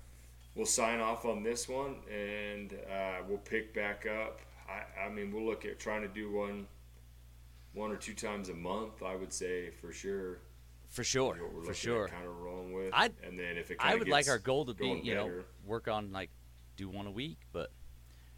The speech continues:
Speaker 2: I'm busy, you're busy, we're
Speaker 1: Yeah,
Speaker 2: so
Speaker 1: one a
Speaker 2: far
Speaker 1: week
Speaker 2: away.
Speaker 1: for sure.
Speaker 2: Yeah.
Speaker 1: Yeah, I think once, I think once we start getting better at the editing and, you know, that kind of stuff too, that helps too. Just cuts back on that time.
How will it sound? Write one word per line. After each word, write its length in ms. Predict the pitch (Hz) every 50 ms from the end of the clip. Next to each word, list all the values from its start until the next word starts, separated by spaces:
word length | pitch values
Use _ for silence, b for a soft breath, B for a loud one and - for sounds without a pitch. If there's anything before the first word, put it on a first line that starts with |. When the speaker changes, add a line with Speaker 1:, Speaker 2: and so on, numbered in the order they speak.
| b b b - - -
Speaker 2:
I'm 140 | 104 123 127
busy, 300 | 101 123 120 120 113 120
you're 220 | 110 92 104 117 110
busy, 420 | 92 117 113 110 98 107 110 110 110
we're 60 | 135
Speaker 1:
Yeah, 140 | 139 139 139
Speaker 2:
so 60 | -
Speaker 1:
one 120 | - 180 180
a 20 |
Speaker 2:
far 100 | 156 135
Speaker 1:
week 100 | 135 143 139
Speaker 2:
away. 160 | - 101 98
Speaker 1:
for 60 | -
sure. 500 | - - - - 117 117 113 113 117 117
Speaker 2:
Yeah. 80 | 113 113 - - - - - - - -
Speaker 1:
Yeah, 320 | - 98 92 90 87 82 78
I 40 | -
think 240 | - 110 107 92 95
once, 260 | 110 113 110 107 - -
I 60 | 123 131
think 180 | - 190 139 127
once 200 | 131 127 117 120
we 60 | 117
start 320 | - - 123 117 107 -
getting 240 | 110 110 104 101 92
better 400 | - 104 98 101 98 98 95 90
at 180 | 85 85 85 -
the 140 | 90 87
editing 480 | 90 95 90 92 85 90 87 85 85 82
and, 280 | 78 78 78 76 78 -
you 80 | 104 95
know, 120 | 87 82 78
that 200 | 80 78 78 -
kind 160 | - 80 76
of 60 | 76
stuff 240 | - - 78 78 -
too, 320 | - - 87 82 82 80
that 180 | 80 85 85 -
helps 300 | 78 78 78 78 - -
too. 280 | - - 82 78 78 76 -
Just 220 | - 85 80 - -
cuts 300 | - - - - - -
back 340 | - 82 80 76 76 - 78
on 100 | 78 76
that 180 | 78 78 78 -
time. 380 | - 80 76 76 76 76 73